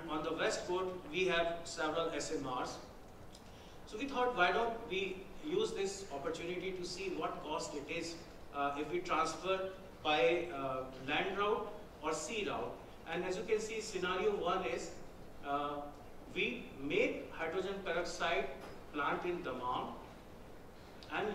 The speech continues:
use it in Dammam. So both, so we are shipping the oxygen here. And in this case, we are, uh, sending the H two O two. So we are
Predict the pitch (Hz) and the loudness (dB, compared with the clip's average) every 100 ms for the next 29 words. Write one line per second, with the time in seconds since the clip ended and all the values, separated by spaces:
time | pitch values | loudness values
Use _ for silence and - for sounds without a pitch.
0 | 160 185 233 247 - 170 185 - 190 180 | -2 -2 0 -2 -4 -2 0 0 -2 0
1 | 139 131 120 - - - - - - - | 0 2 0 -4 -6 -4 2 2 2 -4
2 | - - - - 180 180 - 160 196 - | -10 -14 -14 -6 0 0 0 2 4 4
3 | 240 233 247 208 185 - - 190 170 139 | 2 2 2 4 4 2 0 -2 -2 -2
4 | 117 - - - - - - - - - | -2 -6 -8 -12 -14 -14 -14 -12 -14 -14
5 | - - - - - - - - - - | -16 -14 -14 -14 -14 -14 -14 -14 -14 -10
6 | - 175 208 220 247 - 233 269 - - | -4 0 2 2 0 2 4 4 0 -6
7 | - - - 185 208 220 226 220 - - | -12 -12 0 10 12 12 10 6 -2 -10
8 | - - - - - - 156 151 151 151 | -12 -12 -12 -12 -10 -4 0 4 4 2
9 | - 190 208 233 254 247 226 - 175 - | -2 2 4 4 2 4 4 4 2 -2
10 | - - 381 392 302 139 185 185 196 208 | -4 2 6 6 4 0 0 2 6 6